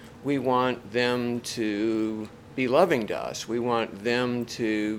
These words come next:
be interested in where we would want to go to, to a restaurant. I mean, the, the, we need to think about this command at a,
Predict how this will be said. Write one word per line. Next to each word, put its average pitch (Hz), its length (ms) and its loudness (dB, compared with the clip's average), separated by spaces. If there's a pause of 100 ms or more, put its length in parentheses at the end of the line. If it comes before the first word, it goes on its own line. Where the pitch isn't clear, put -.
(160)
be 120 320 -2
interested 131 920 2
in 107 480 -2 (1200)
where 127 160 6
we 156 160 2
would 123 160 0
want 113 200 2
to 92 60 -4
go 92 320 2 (1800)
to, 104 240 0
to 120 220 0
a 104 60 6
restaurant. 104 580 0
I 107 40 -6
mean, 123 160 0
the, 123 180 2 (320)
the, 139 580 2
we 156 140 2
need 170 220 4
to 123 80 6
think 175 280 2
about 123 400 6
this 123 220 2
command 120 640 2
at 113 260 4
a, 107 320 4